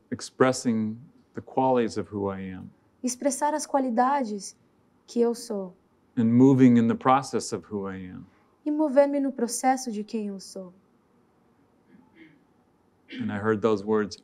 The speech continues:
Speaker 1: "moving."
Speaker 2: Ouvi essas palavras,
Speaker 1: <laughs>
Speaker 2: "mover."
Speaker 1: 'Cause it repeated.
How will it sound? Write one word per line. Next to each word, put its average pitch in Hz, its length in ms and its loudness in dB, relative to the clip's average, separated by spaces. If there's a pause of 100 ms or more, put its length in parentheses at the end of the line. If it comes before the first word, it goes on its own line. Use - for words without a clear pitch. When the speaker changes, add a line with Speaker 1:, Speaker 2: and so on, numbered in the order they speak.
(160)
Speaker 1:
"moving." 110 460 0 (880)
Speaker 2:
Ouvi 233 320 0
essas 247 280 -4
palavras, 214 680 -2 (140)
Speaker 1:
<laughs> - 120 -18
Speaker 2:
"mover." 214 560 0 (960)
Speaker 1:
'Cause 95 180 -8
it 95 100 -8
repeated. 95 560 -2